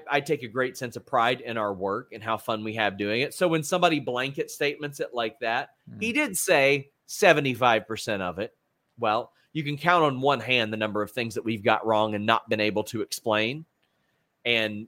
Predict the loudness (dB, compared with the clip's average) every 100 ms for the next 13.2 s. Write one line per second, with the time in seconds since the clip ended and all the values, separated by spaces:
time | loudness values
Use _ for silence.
0 | -12 -8 0 0 0 -2 -4 0 0 0
1 | -4 -4 -6 -6 -8 -8 -8 -6 -6 -2
2 | -2 -2 2 4 4 0 0 2 2 -2
3 | _ _ _ _ _ _ _ _ _ _
4 | _ _ _ _ 6 8 8 8 8 2
5 | 0 2 2 0 -6 0 0 0 6 6
6 | 8 6 6 4 6 6 6 4 4 2
7 | 2 2 -2 -8 -4 -2 0 0 0 0
8 | 0 -2 -2 0 4 4 2 -2 2 2
9 | 2 0 0 0 -2 -4 -6 -2 -2 -4
10 | -4 -4 0 -2 -2 -6 -12 _ _ _
11 | _ _ -4 -2 0 2 2 -2 -2 -2
12 | -4 -4 -4 0 0 -2 0 4 4 2
13 | -4 -6